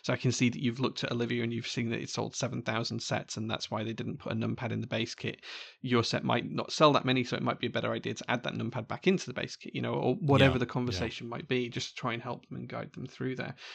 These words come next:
Speaker 1: Um, I think the, the, the two biggest bits of advice I could give on this is, is read and learn. Go and have a look at everything that's come before. Um, you know, don't be afraid of sharing your idea. People aren't gonna steal it,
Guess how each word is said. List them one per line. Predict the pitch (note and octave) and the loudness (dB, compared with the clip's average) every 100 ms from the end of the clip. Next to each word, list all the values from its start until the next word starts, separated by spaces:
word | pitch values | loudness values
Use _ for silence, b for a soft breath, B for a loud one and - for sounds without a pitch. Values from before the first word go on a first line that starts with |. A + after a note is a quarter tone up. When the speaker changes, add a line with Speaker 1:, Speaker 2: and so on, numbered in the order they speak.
| B B _ | B B _
Speaker 1:
Um, | B2+ B2+ B2+ B2+ C3 _ - _ | 2 2 2 0 -6 _ -20 _
I | C#3+ | 2
think | - E3+ - _ _ _ | 6 4 2 _ _ _
the, | E3 | -4
the, | D#3+ D3+ C#3+ | 0 4 4
the | C3+ C#3+ | 6 4
two | - E3 | 6 4
biggest | D3+ D3 C#3 | 4 0 0
bits | C3 C3+ | -2 0
of | C3 | -2
advice | A#2+ A#2+ A#2+ | 0 -2 -2
I | A#2 | -6
could | - - | -8 -8
give | A2+ | -6
on | B2+ | -4
this | B2 C3 - | -4 -4 -2
is, | B2 B2 C3+ | -2 0 0
is | B2 | 0
read | B2 C3+ C#3+ | 4 6 6
and | C3+ B2 | 4 2
learn. | A#2 A#2+ C3 C#3 | 0 -2 -4 0
Go | C3+ C3 | 4 4
and | A#2+ | 4
have | A#2+ | 2
a | |
look | A#2 A2+ B2+ | 0 -2 -2
at | A#2+ | -2
everything | A#2 - A#2+ | -4 -6 -6
that's | A#2+ - | -6 -6
come | A#2+ | -6
before. | A2+ - - A2+ - B B B | -6 -8 -8 -8 -10 B B B
Um, | A2+ A2+ A#2 A#2 A#2 - | -2 -2 -2 -2 -4 -4
you | - | -2
know, | A#2 | -4
don't | A#2 C3+ C3 | 4 4 6
be | C#3+ | 4
afraid | C#3+ C3 A#2+ | 4 4 4
of | |
sharing | - A#2 A#2+ | 2 0 0
your | A#2+ B2 | 0 -2
idea. | A#2+ B2 | 0 -2
People | - C3+ - B2 | -2 -6 -4 0
aren't | A#2+ - | 0 0
gonna | A#2+ A#2 | -2 -4
steal | - - A#2 A#2+ | -6 -6 -2 0
it, | C3 | 0